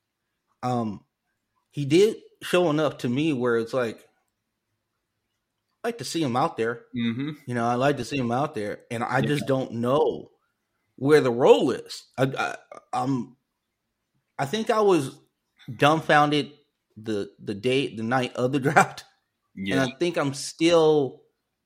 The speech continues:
Speaker 1: as dumbfounded today.
Speaker 2: Yeah, it seems like they really want to attack these role player types. They've already got, like you mentioned, like, a glut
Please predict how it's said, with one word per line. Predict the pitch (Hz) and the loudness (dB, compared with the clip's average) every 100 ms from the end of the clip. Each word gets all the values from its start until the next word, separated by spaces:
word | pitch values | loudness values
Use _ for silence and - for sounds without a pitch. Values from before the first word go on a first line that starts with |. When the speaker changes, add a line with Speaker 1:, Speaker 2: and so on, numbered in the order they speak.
| _ _ _ _ _ 151 | _ _ _ _ _ 0
Speaker 1:
as | 135 | 0
dumbfounded | 117 143 139 123 120 113 110 101 _ _ _ _ _ _ _ _ _ - | 2 0 2 -2 -2 -2 -4 -8 _ _ _ _ _ _ _ _ _ -6
today. | 123 147 202 - _ _ _ _ _ 123 | 0 2 2 -4 _ _ _ _ _ -4
Speaker 2:
Yeah, | 120 160 160 123 101 - | 2 4 4 2 -2 -8
it | 110 - | -12 -6
seems | 151 190 165 127 | -4 -2 -2 0
like | 131 110 - | 0 -2 -2
they | 113 123 | 2 2
really | 113 104 101 104 | 2 -2 -2 -4
want | 95 95 101 - - | -4 -4 -6 -8 -14
to | - 95 92 82 85 80 92 _ _ | -12 -8 -6 -8 -10 -12 -16 _ _
attack | 87 - - 95 95 - - | -10 -10 -2 0 0 -2 -14
these | 98 90 85 - 95 | -12 -10 -10 -14 -12
role | 90 82 82 80 | -6 -4 -4 -8
player | 87 73 76 78 78 - | -10 -8 -8 -8 -14 -12
types. | 78 65 - - _ _ _ _ - | -12 -12 -14 -20 _ _ _ _ -10
They've | 92 90 90 90 - | -4 0 0 -2 -6
already | - 98 98 98 101 90 90 92 _ _ _ | -8 -4 -4 -4 -6 -8 -12 -20 _ _ _
got, | - 90 92 85 82 _ | -4 0 0 -2 -4 _
like | 92 87 - 87 | -6 -6 -8 -20
you | 90 90 87 | -14 -10 -6
mentioned, | 85 87 85 85 78 | -6 -8 -10 -12 -12
like, | 76 76 82 | -14 -14 -16
a | |
glut | 78 73 80 73 | -14 -10 -8 -8